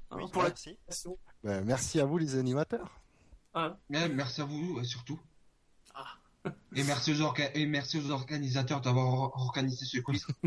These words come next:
Speaker 4: <laughs>
Speaker 2: Ça permet de patienter jusqu'à Spa.
Speaker 1: Oui.
Speaker 3: Ouais.
Speaker 1: Tiens, allez, on, on va conclure comme d'habitude, hein, en vous rappelant qu'on,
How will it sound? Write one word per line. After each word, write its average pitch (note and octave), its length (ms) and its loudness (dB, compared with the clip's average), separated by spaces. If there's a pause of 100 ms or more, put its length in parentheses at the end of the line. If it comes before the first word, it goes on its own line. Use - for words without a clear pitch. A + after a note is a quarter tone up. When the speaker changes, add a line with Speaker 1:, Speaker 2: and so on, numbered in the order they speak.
(1120)
Speaker 4:
<laughs> - 60 0 (1000)
Speaker 2:
Ça - 180 -14
permet C3 280 -12
de - 60 -20
patienter C#3 400 -14
jusqu'à C#3+ 260 -16
Spa. A#3 240 -18 (920)
Speaker 1:
Oui. A#3 180 6
Speaker 3:
Ouais. B3+ 120 6 (1200)
Speaker 1:
Tiens, F#3 120 2
allez, G3+ 200 8
on, E3+ 440 0
on F3 100 -4
va G3 100 4
conclure G#3 560 -2
comme F#3+ 160 2
d'habitude, G3 640 2 (120)
hein, E3 120 -2
en E3 100 0
vous E3+ 140 -2
rappelant F3+ 320 2
qu'on, F3 240 -2